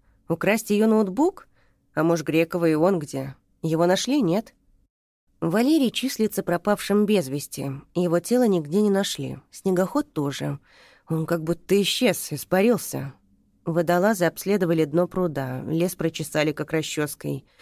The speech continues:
Не так уж он и велик. Нигде нет ни тела, ни снегохода». «И?» Гришин привалился задом к подоконнику,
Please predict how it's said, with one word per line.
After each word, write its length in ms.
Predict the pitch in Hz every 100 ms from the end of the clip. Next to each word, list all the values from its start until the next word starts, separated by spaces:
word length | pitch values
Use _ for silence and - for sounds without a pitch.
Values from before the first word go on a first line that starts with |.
| - _ -
Не 100 | 151
так 220 | 196 -
уж 140 | 170
он 80 | 170
и 60 | 165
велик. 500 | 196 196 139 - - _ -
Нигде 560 | 156 185 175 175 233
нет 240 | 196 170 151
ни 200 | 151 151
тела, 420 | - 151 165 196
ни 160 | 175
снегохода». 920 | 147 156 156 170 - 190 143 127 123 - _ _ _ _ _ _ _ -
«И?» 320 | 160 156 151 226 - _ _ _ - _ _ _
Гришин 520 | 175 208 294 - 247 226
привалился 640 | 202 190 196 240 254 196
задом 340 | 175 208 180 165
к 120 | -
подоконнику, 840 | 175 180 - 160 143 147 - 147